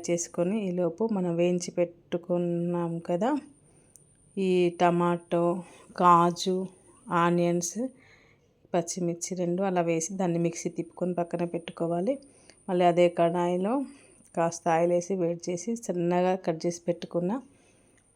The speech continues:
ఉల్లిగడ్డ ముక్కలను కట్ చేసుకోవాలి. కట్ చేసుకున్నాక పచ్చివాసన పోయిన తర్వాత కాస్త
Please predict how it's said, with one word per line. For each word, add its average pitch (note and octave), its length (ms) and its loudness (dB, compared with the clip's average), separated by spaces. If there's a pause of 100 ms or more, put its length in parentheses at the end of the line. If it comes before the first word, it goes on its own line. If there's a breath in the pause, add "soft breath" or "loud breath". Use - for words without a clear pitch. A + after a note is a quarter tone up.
ఉల్లిగడ్డ F3+ 640 2
ముక్కలను F3 680 0 (2250 loud breath)
కట్ F3+ 300 -4 (100)
చేసుకోవాలి. F3 880 0 (2000 loud breath)
కట్ F3+ 320 0
చేసుకున్నాక F3 1400 -2 (1500 loud breath)
పచ్చివాసన F3+ 580 -2
పోయిన F3 280 0
తర్వాత E3+ 400 -2 (100)
కాస్త E3+ 520 0